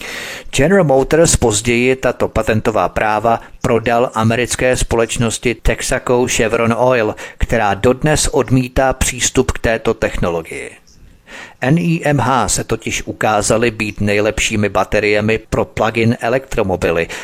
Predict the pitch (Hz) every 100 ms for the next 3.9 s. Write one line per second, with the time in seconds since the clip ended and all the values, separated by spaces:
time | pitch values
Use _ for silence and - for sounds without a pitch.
0 | - - 110 101 117 143 151 - 170 160
1 | 139 113 120 - 135 135 127 - 123 123
2 | 120 117 113 101 117 110 113 113 101 107
3 | 107 - 95 - 87 85 80 80